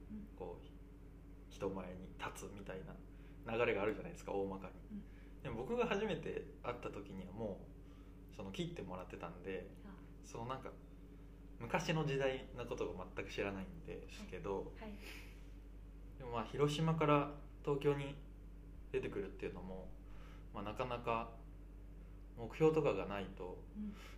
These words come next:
Speaker 2: できることじゃないんじゃないかなって思ってたの、思ってたんですよ。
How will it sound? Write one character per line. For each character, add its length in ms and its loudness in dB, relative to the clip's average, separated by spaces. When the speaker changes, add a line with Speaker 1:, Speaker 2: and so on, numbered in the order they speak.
Speaker 2:
で 100 -2
き 60 2
る 100 2
こ 120 0
と 140 2
じ 100 2
ゃ 40 2
な 200 2
い 80 0
ん 140 -4
じ 80 -4
ゃ 40 -4
な 160 -6
い 60 -8
か 160 -8
な 360 0
っ 180 -12
て 60 -6
思 240 -6
っ 20 -8
て 100 -8
た 80 -6
の、 60 -8
思 160 -2
っ 20 -2
て 100 0
た 100 0
ん 60 -4
で 60 -4
す 120 -6
よ。 80 -4